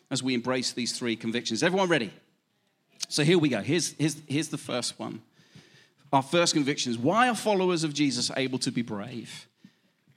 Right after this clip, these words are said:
Because Jesus is Lord. Jesus is my Lord. Basically, we can be brave because we have this deep conviction that Jesus is Lord over all of creation.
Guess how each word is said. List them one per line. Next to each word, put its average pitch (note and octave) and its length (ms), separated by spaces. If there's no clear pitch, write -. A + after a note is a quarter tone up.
Because C3 300
Jesus D#3+ 500
is B2+ 400
Lord. A2+ 360
Jesus D#3+ 680
is A2+ 440
my A#2 380
Lord. G#2+ 460
Basically, G3 540
we D#3+ 160
can G#3 160
be G#3+ 100
brave D3 380
because D#3 300
we D#3+ 160
have C#3+ 280
this C#3+ 200
deep G3 580
conviction D3 1080
that D3 160
Jesus G#3 580
is G#3 160
Lord C3 500
over C#3+ 320
all F#3+ 360
of F#3 100
creation. B2 760